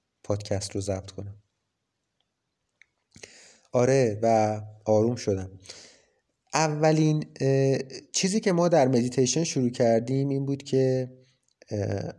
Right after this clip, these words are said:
آنا-، آناپانا، یعنی تمرکز روی نفس. همینه، یه را-، یه جوری که آدم راحته می‌شینه، به همین سادگی، خیلی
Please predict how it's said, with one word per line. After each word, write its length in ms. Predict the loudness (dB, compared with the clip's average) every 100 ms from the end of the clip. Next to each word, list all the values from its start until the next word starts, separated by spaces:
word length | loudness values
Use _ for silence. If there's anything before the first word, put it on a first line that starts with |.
| _ -4
آنا-، 480 | -2 0 0 -2 0
آناپانا، 720 | 0 0 0 0 0 -2 -4
یعنی 240 | -4 -4
تمرکز 580 | -2 -2 0 0 -2 -4
روی 280 | 0 0 0 -2
نفس. 500 | -4 -4 -6 -8 -16 _ _ _ _ _ _ _
همینه، 400 | 0 2 4 2
یه 140 | 2 0 -2 -16 -6
را-، 320 | 2 4 4
یه 120 | 2 2
جوری 180 | 0
که 100 | 2
آدم 260 | 4 4 4
راحته 400 | 4 4 2 -2
می‌شینه، 560 | -4 -4 -2 0 -2 -4
به 120 | -4
همین 200 | -4 -4
سادگی، 500 | 0 0 0 -6 -8
خیلی 360 | -4 -4 -4